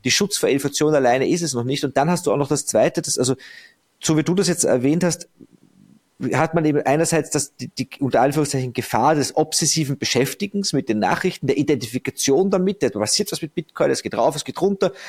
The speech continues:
es geht mir schlechter, wenn der Preis runtergeht, es geht mir schlechter, wenn, im Bit-, wenn Bitcoin schlecht in der, in der Zeitung, äh, äh, äh, behandelt wird. Ähm, und, und auf der anderen Seite hast du dann aber auch die Gefahr, dass du quasi im Gegenzug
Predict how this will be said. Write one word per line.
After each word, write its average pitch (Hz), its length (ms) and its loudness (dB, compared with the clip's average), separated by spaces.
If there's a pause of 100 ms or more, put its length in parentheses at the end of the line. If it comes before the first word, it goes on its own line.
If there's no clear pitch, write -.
(120)
es - 120 -2
geht - 180 -4
mir - 60 -4
schlechter, 190 420 2
wenn 131 80 2
der 120 80 2
Preis 120 260 0
runtergeht, 170 580 0 (240)
es - 120 -2
geht 143 180 -2
mir 120 60 -4
schlechter, 151 420 0
wenn, 135 140 2
im 127 100 0
Bit-, 160 220 -4
wenn 117 140 0
Bitcoin 147 320 -4
schlecht - 400 0 (260)
in 120 140 -2
der, 131 160 2
in 123 100 0
der 110 140 0
Zeitung, 117 400 0
äh, - 120 -4
äh, 113 1040 4
äh, - 40 0
behandelt 127 500 0
wird. 185 240 0 (800)
Ähm, 117 460 2
und, 135 240 -2
und 135 140 2
auf - 80 -4
der 101 100 2
anderen 156 180 2
Seite 160 220 0
hast 143 160 0
du 156 40 -6
dann 143 140 2
aber 127 180 4
auch 131 120 2
die 139 140 -4
Gefahr, 131 280 0
dass 135 100 -4
du 143 80 0
quasi 131 340 2 (280)
im 127 200 -2
Gegenzug 175 880 0